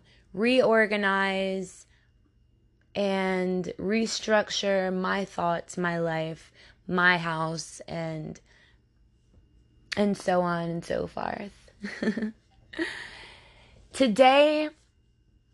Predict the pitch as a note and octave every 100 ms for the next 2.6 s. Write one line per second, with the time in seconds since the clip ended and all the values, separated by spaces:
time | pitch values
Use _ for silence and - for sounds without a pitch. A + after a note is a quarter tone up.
0 | _ _ _ _ _ - G#3+ A3 A3+ -
1 | - G#3 G3+ - F#3+ - E3+ F#3 F3 G3
2 | G3 F3 E3 F3 G3 -